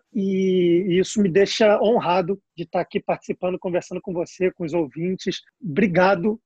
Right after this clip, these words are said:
obrigado mesmo pelo convite. E conte comigo sempre. E lembrando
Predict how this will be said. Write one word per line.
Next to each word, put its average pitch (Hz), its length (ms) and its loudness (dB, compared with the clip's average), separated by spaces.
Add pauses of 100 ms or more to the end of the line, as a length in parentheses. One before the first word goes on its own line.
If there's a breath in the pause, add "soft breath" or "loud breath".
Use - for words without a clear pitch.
(140)
obrigado 175 340 2
mesmo 175 300 2
pelo 180 220 0
convite. 170 500 -4 (300)
E 196 60 2
conte - 300 0
comigo 233 280 2
sempre. 170 560 -4
E 208 80 2
lembrando 247 680 0